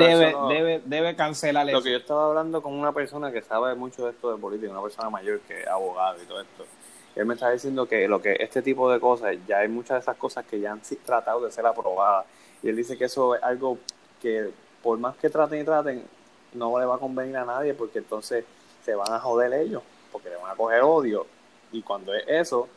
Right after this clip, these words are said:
Speaker 2: para, para lo que es eso mismo, el cuatrenio, ¿tú piensas que ahora en este fucking cuatrenio, que viene ahora en noviembre, ellos se van a arriesgar a,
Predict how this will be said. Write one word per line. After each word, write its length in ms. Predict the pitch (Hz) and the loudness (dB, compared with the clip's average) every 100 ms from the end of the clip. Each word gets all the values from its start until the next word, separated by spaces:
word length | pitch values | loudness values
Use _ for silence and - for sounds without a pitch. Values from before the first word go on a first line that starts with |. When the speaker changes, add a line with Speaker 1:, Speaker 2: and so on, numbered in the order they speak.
| - - - - - - | -20 -20 -20 -20 -20 0
Speaker 2:
para, 180 | 110 101 | 2 2
para 200 | 107 101 | 0 -2
lo 60 | |
que 100 | 101 | -2
es 80 | 98 | -4
eso 140 | 110 135 | -2 -2
mismo, 220 | 113 107 | -2 -4
el 60 | |
cuatrenio, 560 | 95 98 110 113 110 98 - | -2 -2 2 0 0 -8 -6
¿tú 80 | 147 | -4
piensas 360 | 190 185 - - | -2 -4 -6 0
que 100 | 143 | 2
ahora 140 | 147 | 2
en 140 | 135 | -2
este 180 | 131 - | -10 -14
fucking 320 | - 135 147 | -12 -10 -10
cuatrenio, 580 | 135 123 113 120 107 95 - - - - - | -4 -4 -2 -2 -4 -6 -14 -20 -20 -20 -8
que 100 | 101 | -4
viene 160 | 101 107 | -2 0
ahora 160 | 113 120 | 0 0
en 80 | |
noviembre, 540 | 120 117 117 113 101 90 | 0 0 0 -2 -4 -4
ellos 260 | 98 107 117 | -2 -2 -2
se 100 | 120 | -2
van 140 | 120 | -2
a 40 | 120 | -4
arriesgar 400 | 110 107 110 110 | -4 -2 0 0
a, 260 | 104 - | 0 -2